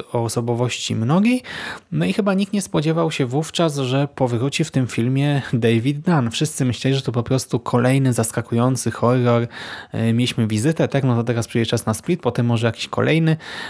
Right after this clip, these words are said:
No w końcu Shyamalan lubi akurat ten gatunek, a tutaj psikus, tak? Okazuje się, że w scenie po napisach pojawia się Dunn. E, może i tylko w tej jednej krótkiej sekwencji po napisach, ale jednak.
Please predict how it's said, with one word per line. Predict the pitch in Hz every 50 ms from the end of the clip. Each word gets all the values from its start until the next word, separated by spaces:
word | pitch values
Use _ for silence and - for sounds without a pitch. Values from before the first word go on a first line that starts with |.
| - - -
No | 131 120
w | -
końcu | 143 135 131 - 135
Shyamalan | - - 143 135 131 127 127 127 131 127 127 127
lubi | 127 143 151 143 127
akurat | 113 113 - 120 117 -
ten | - 123 123
gatunek, | 117 120 117 - 185 220 226 226
a | - -
tutaj | - - - 196 190
psikus, | 196 - - 170 139 - - 110 -
tak? | - - - -
Okazuje | 143 139 151 147 143 165 170 160 139
się, | - 147 139
że | 127 127 139 131 127 123 123 120
w | -
scenie | - - - 147 143 139 123
po | - 131
napisach | 123 120 117 - - 135 - - 120 - -
pojawia | - 120 117 117 117 117 110
się | - - 101
Dunn. | 107 107 - 139 156 175 196 208 - - - - - - - - - - -
E, | - 123 120
może | 117 131 156 165 175 175 170
i | 160
tylko | 165 - - 208 208 202 - - - 113 -
w | - -
tej | 107 113 113
jednej | 120 127 123 - 123 117 113
krótkiej | - - 131 120 - - 120 120
sekwencji | - - 110 - - 131 131 131 - - 113
po | - - 127
napisach, | 120 120 113 - 170 165 - 202 175 - - -
ale | - 139 143 156 160 151 - -
jednak. | 131 147 156 151 - 117 104 - - - -